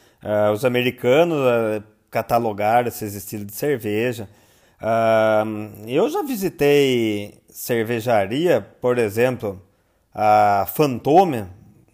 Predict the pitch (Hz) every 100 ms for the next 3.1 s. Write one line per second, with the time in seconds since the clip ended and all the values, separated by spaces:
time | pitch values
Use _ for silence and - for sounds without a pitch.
0 | _ - 110 113 117 123 139 120 - 131
1 | 120 - 117 101 - 135 156 131 98 107
2 | 135 135 117 113 117 107 104 104 101 98